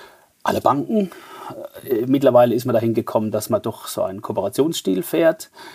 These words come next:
Und, äh, ich glaube, das ist auch der Weg. Ich glaube persönlich an Ökosysteme. Die Adorsis glaubt an Ökosysteme. Und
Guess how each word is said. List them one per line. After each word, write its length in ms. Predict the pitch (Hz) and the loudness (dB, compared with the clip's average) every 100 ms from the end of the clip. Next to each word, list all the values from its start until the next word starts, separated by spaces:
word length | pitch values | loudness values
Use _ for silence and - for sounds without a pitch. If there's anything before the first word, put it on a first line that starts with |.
| - _ | -20 _
Und, 400 | 123 117 113 - | -2 -2 -2 2
äh, 140 | 117 - | 2 0
ich 100 | 135 | -2
glaube, 320 | - 117 139 | 4 4 4
das 120 | 123 127 | 0 -2
ist 120 | 123 | -2
auch 160 | 123 | -2
der 160 | - 113 | -2 0
Weg. 380 | 98 127 127 - | 4 2 2 -10
Ich 140 | 110 | -6
glaube 260 | - 117 139 | 2 2 2
persönlich 500 | 135 127 127 123 127 | -4 0 2 2 -2
an 120 | 120 | -4
Ökosysteme. 800 | 107 117 156 151 147 143 143 143 | -4 -2 -2 -2 -2 2 2 0
Die 240 | 139 - 113 | -2 2 2
Adorsis 440 | 117 107 - - | 4 0 0 0
glaubt 300 | 127 123 - | 0 2 0
an 120 | 120 | 0
Ökosysteme. 880 | - 127 - 120 110 - 113 113 120 _ - - - _ | 0 -4 -2 -4 -4 2 4 4 0 _ -20 -20 -20 _
Und 440 | 117 110 107 - | 2 2 0 -8